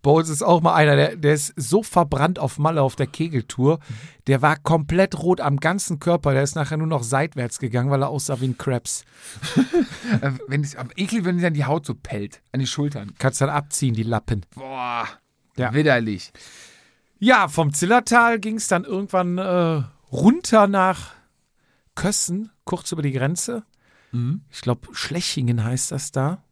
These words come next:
Speaker 1: Auch sehr, sehr schön, da sind wir schon in Deutschland.
Speaker 2: Ja.
Speaker 1: Und das ist halt echt irgendwie witzig, ne?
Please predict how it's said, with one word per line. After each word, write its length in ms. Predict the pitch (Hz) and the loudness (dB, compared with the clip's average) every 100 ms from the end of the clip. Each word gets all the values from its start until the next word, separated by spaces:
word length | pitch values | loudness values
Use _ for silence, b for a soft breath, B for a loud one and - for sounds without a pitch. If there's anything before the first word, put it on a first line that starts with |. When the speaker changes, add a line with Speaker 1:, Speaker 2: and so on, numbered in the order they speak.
| _ _ _ _ _ _ - | _ _ _ _ _ _ -4
Speaker 1:
Auch 280 | 139 185 151 | -2 -2 -4
sehr, 280 | 120 165 170 | -2 -2 0
sehr 140 | 156 | -2
schön, 240 | 147 165 | 0 -2
da 100 | 180 | 0
sind 120 | 139 170 | 0 2
wir 100 | 147 | 0
schon 180 | - 151 | 0 -2
in 120 | 131 | 0
Deutschland. 560 | 135 180 - 120 160 - | -2 -6 -6 -6 -6 -8
Speaker 2:
Ja. 200 | 117 107 131 B | -8 -8 -8 B
Speaker 1:
Und 140 | - 113 | -8 -4
das 160 | 156 | -2
ist 180 | 233 - | -2 0
halt 280 | 214 214 - | 0 0 -4
echt 300 | 196 - - - | -8 -8 -8 -4
irgendwie 400 | 196 175 165 143 | -2 -2 -4 -2
witzig, 520 | 180 - 113 - - | -2 -2 -4 -6 -2
ne? 180 | 127 | -2